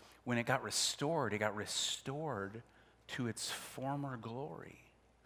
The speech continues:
That's what the shepherd does for you. Restores you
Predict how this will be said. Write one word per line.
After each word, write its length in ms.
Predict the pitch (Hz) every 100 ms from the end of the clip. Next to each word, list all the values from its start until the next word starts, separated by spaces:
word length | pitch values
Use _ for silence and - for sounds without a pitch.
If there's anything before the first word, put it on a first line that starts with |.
| - - - _ _ - _ _ _ _ _ -
That's 220 | - -
what 100 | 151
the 80 | 113
shepherd 480 | - 165 - 165 117
does 280 | - -
for 120 | - -
you. 240 | - - - _ _ _ _ _ _ _ _ _ _ _ _ - _ _ -
Restores 800 | - - - - 165 180 202 143
you 340 | 113 101 117